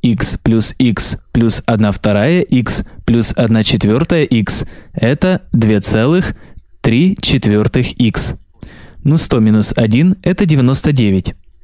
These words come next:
Теперь для того, чтобы найти x, мы разделим обе части уравнения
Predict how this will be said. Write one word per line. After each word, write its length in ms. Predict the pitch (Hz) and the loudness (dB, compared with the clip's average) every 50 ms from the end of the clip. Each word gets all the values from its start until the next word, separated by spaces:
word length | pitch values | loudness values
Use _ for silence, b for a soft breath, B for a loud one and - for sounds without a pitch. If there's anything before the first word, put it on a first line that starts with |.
| - - - - - - - - | -20 -20 -20 -20 -20 -20 -20 -8
Теперь 480 | - - 98 - 117 143 175 190 180 B B B B | -6 -6 -2 0 0 2 2 0 -2 B B B B
для 180 | B - 113 110 | B -2 0 0
того, 220 | - 135 131 131 | 0 0 0 0
чтобы 540 | 120 - - - 120 113 107 117 117 113 - - | 0 0 0 0 0 0 2 2 0 0 0 0
найти 420 | 127 127 135 139 123 - 110 107 | 0 0 2 0 0 0 0 0
x, 520 | 104 - - 113 143 175 175 - - - B B B B B B - | 0 0 0 0 2 2 0 0 -2 -4 B B B B B B 0
мы 320 | 110 104 117 151 185 - - - | 0 2 2 2 0 0 -2 -2
разделим 760 | 180 185 208 208 170 156 139 135 120 110 104 101 101 98 87 - - | 0 2 2 2 2 2 2 2 2 2 2 2 2 0 -2 -4 -2
обе 260 | - 120 117 107 113 104 | -2 0 0 2 0 0
части 420 | - - 113 107 - - 117 113 - | 0 0 0 0 0 0 -2 0 0
уравнения 720 | 123 117 110 101 104 101 104 117 143 165 180 190 196 B | 0 0 2 2 2 2 2 2 2 2 2 2 0 B